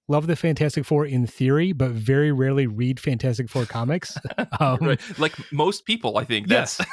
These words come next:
Speaker 2: <laughs> that's how it
Speaker 1: exactly.
Speaker 2: works.
Speaker 1: I, I don't think that's unusual. But I do like what Ryan North is doing so far with this series.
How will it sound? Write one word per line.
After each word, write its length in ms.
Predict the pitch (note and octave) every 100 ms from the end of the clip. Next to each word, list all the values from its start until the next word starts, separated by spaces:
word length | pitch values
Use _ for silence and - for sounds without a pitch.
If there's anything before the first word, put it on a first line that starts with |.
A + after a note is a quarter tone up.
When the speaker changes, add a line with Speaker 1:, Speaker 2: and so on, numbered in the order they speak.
| C6+
Speaker 2:
<laughs> 140 | C6+
that's 200 | - C#3
how 140 | - -
it 40 | -
Speaker 1:
exactly. 60 |
Speaker 2:
works. 240 | C#3+ B2 C#3+ - -
Speaker 1:
I, 40 |
I 60 | C3+
don't 160 | F3
think 140 | F3 E3
that's 160 | D#3
unusual. 500 | D3+ D3 B2+ G#2+ F2+ _ -
But 140 | - E3
I 80 | E3+
do 240 | D#3 F#3+
like 420 | F#3+ E3 D3+ - -
what 200 | - C#3
Ryan 220 | C3+ C3+ B2
North 200 | B2 -
is 120 | A2
doing 400 | A#2 A#2+ A#2+ A#2+
so 140 | - C3
far 180 | B2+ B2
with 100 | A2+
this 160 | A#2
series. 500 | - B2+ B2 A#2+ -